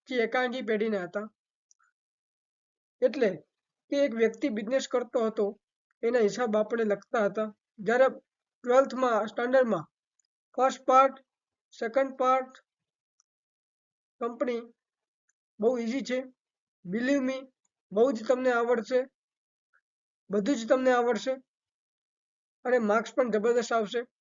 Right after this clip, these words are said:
કારણ કે બહુ સ્કોરિંગ સબ્જેક્ટ છે. જો આ ધારશો, તો સ્ટાર્ટિંગમાં મહેનત કરશો, તો તમને સો માંથી સો માર્ક્સ પણ એકાઉન્ટમાં આવી શકે છે. સ્પીડ રાખવી પડશે, પહેલેથી પ્રેક્ટિસ કરવી પડશે,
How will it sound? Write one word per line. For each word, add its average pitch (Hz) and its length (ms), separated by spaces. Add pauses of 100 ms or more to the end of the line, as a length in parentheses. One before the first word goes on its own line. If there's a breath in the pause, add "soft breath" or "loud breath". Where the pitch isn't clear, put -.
(300)
કારણ 240 240
કે 277 100
બહુ 262 320
સ્કોરિંગ 240 500
સબ્જેક્ટ 233 360
છે. 254 220 (720)
જો 202 180
આ 262 80
ધારશો, 214 720 (260)
તો 226 80
સ્ટાર્ટિંગમાં 240 520
મહેનત 233 260
કરશો, 240 560 (360)
તો 233 80
તમને 240 440 (560)
સો 226 140
માંથી 247 220
સો 240 200
માર્ક્સ 233 340
પણ 247 120
એકાઉન્ટમાં 214 520
આવી 202 100
શકે 190 280
છે. 165 240 (840)
સ્પીડ 254 320
રાખવી 247 280
પડશે, 254 460 (1000)
પહેલેથી 220 320
પ્રેક્ટિસ 214 420
કરવી 262 220
પડશે, 247 400